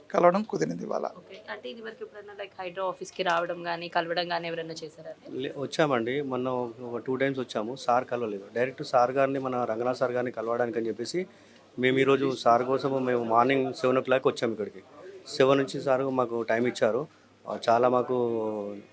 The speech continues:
Speaker 3: చాలా బాగా అనిపించింది. సార్ కూడా మాకు ఎక్స్‌ప్లెయిన్ చేయడం వల్ల సార్ గారు కూడా మాకు మంచి రెస్పాన్స్ కూడా ఇచ్చారు. మాకు కొన్ని, ఎందుకంటే ఫారెస్ట్ అంటే మాకు రోడ్ కోసం అని చెప్పేసి మేము ఒక, ఒక అడగగానే సార్ అక్కడ, ఆ, వాణిగా-, ఒక వాణి గారు అని చెప్పి
Speaker 1: కన్సల్ట్ ఆఫీసర్ని కలిసి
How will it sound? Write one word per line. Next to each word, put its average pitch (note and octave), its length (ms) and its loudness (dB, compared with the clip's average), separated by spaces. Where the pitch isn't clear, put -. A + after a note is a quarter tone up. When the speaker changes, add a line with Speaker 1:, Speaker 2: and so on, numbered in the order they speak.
Speaker 3:
చాలా B2 180 8
బాగా B2+ 240 10
అనిపించింది. B2 320 -4
సార్ A#2 200 4
కూడా B2+ 280 0
మాకు A#2+ 280 0
ఎక్స్‌ప్లెయిన్ C#3 440 0
చేయడం C3+ 220 4
వల్ల A#2+ 280 0
సార్ B2+ 220 12
గారు C3+ 180 6
కూడా C#3+ 120 2
మాకు C3+ 260 0
మంచి A#2 260 -6
రెస్పాన్స్ B2 360 -2
కూడా B2 120 -4
ఇచ్చారు. A2+ 560 -6
మాకు B2+ 300 4
కొన్ని, B2+ 220 0
ఎందుకంటే C3 380 -2
ఫారెస్ట్ B2 360 6
అంటే C3 200 2
మాకు C3 220 -2
రోడ్ C3+ 200 6
కోసం D3 300 2
అని C3 100 0
చెప్పేసి C#3+ 280 -4
మేము D3 220 0
ఒక, B2+ 320 -2
ఒక A#2 180 -4
అడగగానే D3+ 560 4
సార్ C3+ 240 8
అక్కడ, C#3 440 2
ఆ, A2+ 340 -2
వాణిగా-, C#3 400 10
ఒక B2 240 -2
వాణి B2 300 8
గారు C3+ 160 8
అని C3 100 2
చెప్పి D#3 160 0
Speaker 1:
కన్సల్ట్ F#3 140 -2
ఆఫీసర్ని F3+ 480 -6
కలిసి D#4 80 -6